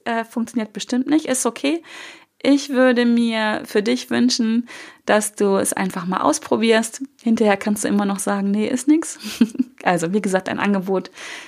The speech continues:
Ich habe die Weisheit auch nicht mit Löffeln gefressen oder ich habe es auch nicht erfunden. Für mich funktioniert es und deswegen möchte ich es mit dir teilen. Also, was ich wirklich täglich mache, ist,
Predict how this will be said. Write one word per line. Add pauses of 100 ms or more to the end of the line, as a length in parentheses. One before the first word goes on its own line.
Ich
habe
die
Weisheit
auch
nicht
mit
Löffeln
gefressen
oder
ich
habe
es
auch
nicht
erfunden.
Für
mich
funktioniert
es (300)
und
deswegen
möchte
ich
es
mit
dir
teilen. (440)
Also,
was
ich
wirklich
täglich
mache,
ist,